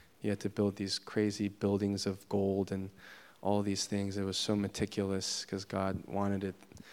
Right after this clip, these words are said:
to be that way to reach his people. And so we have that same presence inside of us. And how do we actually access that?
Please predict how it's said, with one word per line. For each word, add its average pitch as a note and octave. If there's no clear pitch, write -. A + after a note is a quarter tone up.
to G#2
be G#2
that G2
way G2
to G2
reach G2
his F#2+
people. G2+
And F#2+
so -
we A2+
have A#2
that G#2+
same A#2+
presence G#2+
inside G2
of F#2+
us. -
And F#2+
how G2+
do G2+
we G2
actually F#2+
access G2
that? F#2+